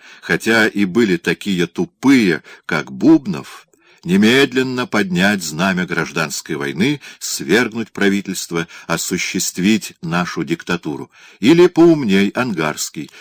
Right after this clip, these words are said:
свергать правительство неизбежно, но надо ждать, когда оно пошлет воинские команды против крестьян. Даже Багдатьев, близкий к Ленину: "Не надо бояться гражданской войны",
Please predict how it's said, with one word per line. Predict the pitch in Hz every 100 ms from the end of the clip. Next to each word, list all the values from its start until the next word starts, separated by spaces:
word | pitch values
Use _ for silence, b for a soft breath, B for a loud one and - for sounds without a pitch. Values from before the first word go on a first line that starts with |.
| -
свергать | - 90 101 87 98 92
правительство | - 85 90 87 85 - 78
неизбежно, | 71 67 - 78 117 131 160 175 B B
но | 85 113
надо | 127 123 117
ждать, | 107 - 85 127
когда | - 113 80 90 113 -
оно | 101 92 110
пошлет | 101 110 - 95 110
воинские | 80 82 110 104 - 107
команды | - 92 85 101 98
против | - 85 80 87 -
крестьян. | 82 - - 78 62 - _ _ b b b b b b b b b _
Даже | 117 151 160 151
Багдатьев, | 101 113 87 85 139 - 95 78 -
близкий | 73 92 90 - 92
к | -
Ленину: | 90 87 73 65 - _ B B B
"Не | - 78 123
надо | 123 143 143 135
бояться | 127 123 127 120 120 - 110
гражданской | 101 101 87 92 85 - 82
войны", | 73 73 98 147